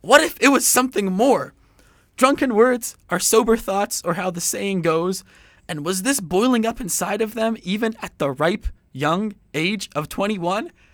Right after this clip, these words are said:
Is this a critique on capitalism? The only way to prove his emotions are real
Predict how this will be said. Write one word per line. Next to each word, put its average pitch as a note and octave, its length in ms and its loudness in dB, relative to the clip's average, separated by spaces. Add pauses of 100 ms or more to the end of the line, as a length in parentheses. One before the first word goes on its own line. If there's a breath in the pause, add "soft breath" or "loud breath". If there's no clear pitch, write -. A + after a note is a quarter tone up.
(120 soft breath)
Is G3+ 180 0
this - 300 2
a F#3 60 -2
critique A3 420 -4
on F3 140 -2
capitalism? A3+ 800 -6 (360 soft breath)
The G3 140 -8
only B3+ 300 4
way A#3+ 200 6
to F#3+ 100 2
prove A#3 320 0
his A3 160 0
emotions A3+ 600 -2 (200 soft breath)
are D#3 160 2
real A#3 380 0